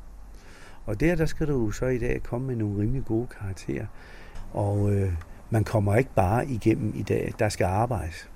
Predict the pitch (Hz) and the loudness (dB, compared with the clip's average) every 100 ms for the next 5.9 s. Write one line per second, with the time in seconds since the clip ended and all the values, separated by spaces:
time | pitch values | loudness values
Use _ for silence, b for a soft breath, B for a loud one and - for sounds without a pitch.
0 | - - - - - 101 92 92 - 101 | -14 -2 0 2 0 -2 0 -2 0 -2
1 | - 101 104 117 - 107 101 92 90 113 | 0 2 4 4 2 2 4 4 2 0
2 | 107 - B B B B - 95 - 101 | -2 -4 B B B B -2 0 0 0
3 | 95 98 101 104 101 98 98 92 92 87 | 2 2 0 0 2 2 2 2 2 2
4 | 87 - B B B - 101 92 110 110 | 0 -2 B B B 6 8 8 6 6
5 | 107 92 98 104 98 95 95 92 | 4 4 2 2 0 -2 2 4